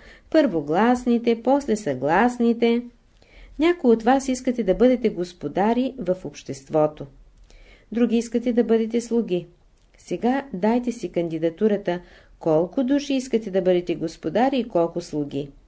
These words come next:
За сега в училището имаме само една служба за ученици, а за слуги и за господари нямаме места.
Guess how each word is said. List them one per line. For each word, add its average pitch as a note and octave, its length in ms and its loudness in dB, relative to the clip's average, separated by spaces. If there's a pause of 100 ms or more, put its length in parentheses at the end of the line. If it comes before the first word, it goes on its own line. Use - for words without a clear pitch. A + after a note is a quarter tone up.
(680)
За C4 120 -2
сега C#4 340 2
в D4+ 80 -6
училището A#3+ 1000 2
имаме A#3+ 440 4
само A3+ 360 2
една F#3+ 340 2
служба F#3+ 500 -2
за F3+ 160 0
ученици, E3 720 -4 (180)
а D#3 120 -2
за D3+ 160 -4
слуги D#3 340 -4
и B3 80 6
за G#3 140 2
господари E3+ 640 0
нямаме F3+ 500 0
места. D3 640 -2